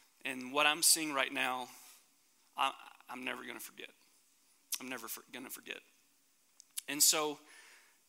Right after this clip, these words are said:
one of the other things I've been thinking about this week when it comes to images is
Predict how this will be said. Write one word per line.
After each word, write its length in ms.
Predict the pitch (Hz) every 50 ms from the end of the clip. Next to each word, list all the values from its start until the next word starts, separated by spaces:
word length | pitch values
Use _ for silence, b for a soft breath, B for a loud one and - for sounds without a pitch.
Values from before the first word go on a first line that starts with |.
| _ _ b b b b b b b b b b b b b b _ _ _ _ _ _ _ _ _ _ _
one 200 | 135 143 170 185
of 60 | 175
the 100 | 165 160
other 160 | 165 180 175 -
things 280 | - 151 143 139 131
I've 120 | 131 135 139
been 140 | 131 131
thinking 360 | - - 165 165 - 143 131 123
about 320 | 120 120 113 110 - -
this 220 | 139 135 131 -
week 280 | 143 135 131 127 123 -
when 120 | 127 123
it 80 | 123 120
comes 240 | - 156 147 143 -
to 100 | - -
images 460 | 139 156 151 139 120 123 120 117 123
is 300 | 127 131 - - - -